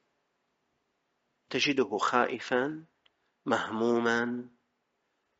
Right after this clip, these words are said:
مشغولا، منشغلا. "شبك يا حبيبي؟ عندي فحص سادس، يوم السبت الجاي بده يبدأ الفحص." أخوي اللي بصف البكالوريا لما بيسمع هالكلام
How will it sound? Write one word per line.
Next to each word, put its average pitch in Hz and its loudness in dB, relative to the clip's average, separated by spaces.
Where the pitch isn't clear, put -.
مشغولا، 131 2
منشغلا. 143 2
"شبك 156 2
يا 113 2
حبيبي؟ 131 -4
عندي 160 -2
فحص - -2
سادس، 160 -2
يوم 143 6
السبت - 0
الجاي 156 2
بده 123 0
يبدأ 139 0
الفحص." - -4
أخوي 185 6
اللي 113 2
بصف 123 -4
البكالوريا 117 2
لما 107 -2
بيسمع 123 2
هالكلام 120 0